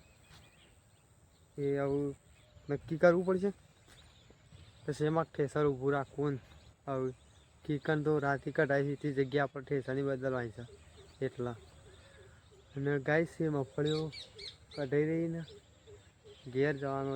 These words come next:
ઈરાદો છે. હવે શું કહેવું, કઈ કહેવું? તો ચલો ગાઈસ, આપણે મગફળી કઢીએ, તાણે આપણે તમને મળીએ. આ તડકો બળકો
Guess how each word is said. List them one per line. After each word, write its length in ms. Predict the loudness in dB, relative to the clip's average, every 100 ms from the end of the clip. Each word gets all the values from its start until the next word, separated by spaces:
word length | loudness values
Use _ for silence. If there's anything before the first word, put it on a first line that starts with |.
| -2
ઈરાદો 320 | -2 -4 -6 -6
છે. 120 | -4 -4 -4 -12 -20 -20 -20 -20 -20 -20 -20 -20 -20 -20 -20 -20 -20 -20 -20 -20 -20 -20 -20 -20 -20 -20 -20 -20 -20 -20 -20 -20 -20 -20 -20 -20 -10
હવે 240 | -4 -4 -4 -8 -18 -20 -20 -20 -20
શું 160 | -16 -12
કહેવું, 360 | -8 -6 -8 -12 -18 -20 -12
કઈ 160 | -10 -10
કહેવું? 340 | -12 -14 -16 -18 -20 -20 -20 -20 -20 -8
તો 80 | 0
ચલો 200 | 4 6 6
ગાઈસ, 160 | 8 8
આપણે 200 | 8 6 6 2
મગફળી 400 | -2 0 0 0
કઢીએ, 280 | 2 4 4
તાણે 200 | 2 2
આપણે 260 | 0 -2 -4
તમને 200 | -2 -2 0
મળીએ. 260 | 2 2 2 -6 -20 -20 -20 -14 -4
આ 360 | 0 2 2 2 -2 -2
તડકો 280 | -2 0 -2 -2
બળકો 260 | -2 -2